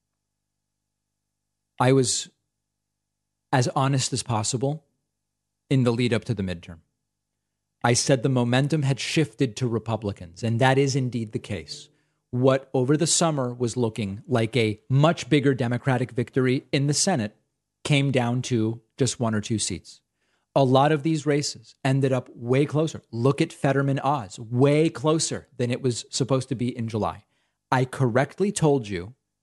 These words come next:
the momentum is going to the Republicans. And I said, the specific numbers may be skewed because of right-wing polls that are being included in the averages.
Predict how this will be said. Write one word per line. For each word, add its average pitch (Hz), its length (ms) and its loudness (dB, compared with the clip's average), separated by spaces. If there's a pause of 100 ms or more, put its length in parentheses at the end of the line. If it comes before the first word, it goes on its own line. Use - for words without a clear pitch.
(160)
the 135 100 4
momentum 131 680 0 (180)
is 120 120 0
going 117 300 0
to 123 80 -4
the 117 120 -2
Republicans. 110 720 -8 (600)
And 233 420 2
I 120 100 -4
said, 92 420 -8 (840)
the 127 180 0
specific - 1000 0 (120)
numbers 139 840 0 (300)
may 139 300 4
be 170 140 -2
skewed 175 760 -2 (600)
because 143 320 2
of 117 180 -2
right-wing 143 460 0
polls 113 540 0
that 120 120 -2
are 117 60 -2
being 120 220 -2
included 123 460 0
in 117 100 -4
the 107 140 0
averages. 92 640 -6